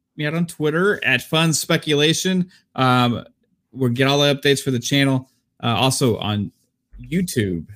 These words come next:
the channel is Fun Speculation, where we have Xbox Ultimate Podcast, as Pong said, on Friday nights at nine P M Eastern.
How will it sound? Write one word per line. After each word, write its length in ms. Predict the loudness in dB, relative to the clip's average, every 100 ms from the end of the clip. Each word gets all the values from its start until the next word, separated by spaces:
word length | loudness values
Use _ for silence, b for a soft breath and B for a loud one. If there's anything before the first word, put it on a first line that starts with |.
| -12
the 100 | -8
channel 320 | -2 0 0
is 120 | -2
Fun 180 | -4 -4
Speculation, 640 | -2 -6 -2 -2 -2 -4
where 120 | -2 0
we 180 | 2
have 380 | 2 4 4 2 0
Xbox 560 | 0 0 -2 -2 0 -2
Ultimate 320 | -4 -4 -6
Podcast, 540 | -4 -6 -4 -6 -6
as 80 | -10
Pong 240 | -8 -8 -6
said, 240 | -6 -6
on 100 | -8
Friday 340 | -6 -2 2
nights 280 | 2 2 0
at 60 | -4
nine 180 | -4 -4
P 100 | -4
M 100 | -4
Eastern. 320 | -4 -8